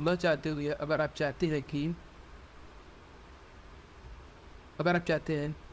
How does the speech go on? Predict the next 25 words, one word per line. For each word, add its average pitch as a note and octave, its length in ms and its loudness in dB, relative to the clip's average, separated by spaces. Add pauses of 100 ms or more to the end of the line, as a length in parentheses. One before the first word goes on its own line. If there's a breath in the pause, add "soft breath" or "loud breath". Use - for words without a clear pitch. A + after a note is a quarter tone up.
(140)
कि D#3 60 2
यहाँ D#3 180 6
पर D3+ 60 2
रिसाइकल D#3 480 2
pin D#3+ 120 0
में D#3 160 2
न E3+ 160 4
आए, C#3+ 440 2 (160)
मैंने D3 400 0 (540)
उसी - 160 -2 (140)
नो-, D3 260 -2 (840)
temporary D3+ 380 2
file D#3 220 4
को D#3 80 -2
जो D3 180 -2
मैंने D3 220 0
delete D#3 380 0
किया D#3+ 240 4
है C#3+ 160 4 (160)
वो D3 100 -2
रिसाइकल - 800 -2
pin D#3 180 0
में D#3+ 160 2 (260)
न D#3 80 0
आए। C3 200 0